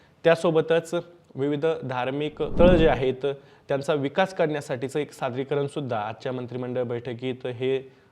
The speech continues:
मुख्यमंत्री देवेंद्र फडणवीस यांच्यासमोर करण्यात आलं. अशा प्रकारचे निर्णय हे आजच्या मंत्रिमंडळ बैठकीत घेण्यात आलेले आहेत, परंतु शेतकऱ्यांना जी अपेक्षा आहे की अतिवृष्टीचं नेमकं अनुदान जे काही आहे किंवा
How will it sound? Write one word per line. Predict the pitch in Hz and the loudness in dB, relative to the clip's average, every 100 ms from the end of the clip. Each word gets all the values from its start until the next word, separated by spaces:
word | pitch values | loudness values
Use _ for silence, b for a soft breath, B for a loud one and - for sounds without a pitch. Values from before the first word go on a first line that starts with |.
| _ | _
मुख्यमंत्री | 135 - 180 180 | -2 2 2 2
देवेंद्र | 165 151 147 | 2 2 0
फडणवीस | 143 143 131 113 113 | -4 -4 -4 -6 -8
यांच्यासमोर | 120 117 127 127 123 | -10 -10 -10 -8 -10
करण्यात | 120 123 143 147 | -6 -4 -4 -2
आलं. | 147 185 B B B B | 0 0 B B B B
अशा | 139 151 | 0 4
प्रकारचे | - 180 165 156 160 | 2 4 0 0 0
निर्णय | 156 143 135 110 - 123 | 0 0 -4 -6 -12 -8
हे | 135 | -6
आजच्या | 127 - 135 | -6 -4 -4
मंत्रिमंडळ | 135 120 123 123 123 | -4 -6 -6 -4 -2
बैठकीत | 120 117 120 127 | -2 -4 -6 -8
घेण्यात | 110 131 135 | -6 -4 -2
आलेले | 135 127 | -2 0
आहेत, | 139 | -2
परंतु | 139 120 117 135 | -4 -10 -8 -8
शेतकऱ्यांना | - 131 127 143 139 143 | -4 -6 -2 -4 -2 -4
जी | 131 | -4
अपेक्षा | 123 120 127 127 | -6 -6 -10 -8
आहे | 123 165 B B B | -6 -6 B B B
की | - - | -10 -8
अतिवृष्टीचं | 135 160 151 - 151 - 156 170 - - _ - | -2 -2 -2 -4 -8 -4 -2 -2 -6 -20 _ -12
नेमकं | 131 131 160 - | -12 -8 -8 -6
अनुदान | 135 151 156 123 104 | -6 -2 -2 -2 -6
जे | 107 131 | -6 -6
काही | 131 147 | -4 -2
आहे | 143 127 131 | -2 -2 -6
किंवा | 135 131 | -4 -6